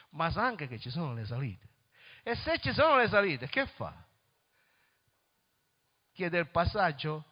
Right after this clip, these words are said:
a qualcuno che passa e si fa rimorchiare?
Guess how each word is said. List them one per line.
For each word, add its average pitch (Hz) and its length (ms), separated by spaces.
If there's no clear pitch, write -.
a 147 120
qualcuno 170 400
che 160 140
passa 156 540
e 160 100
si - 160
fa 170 140
rimorchiare? 160 880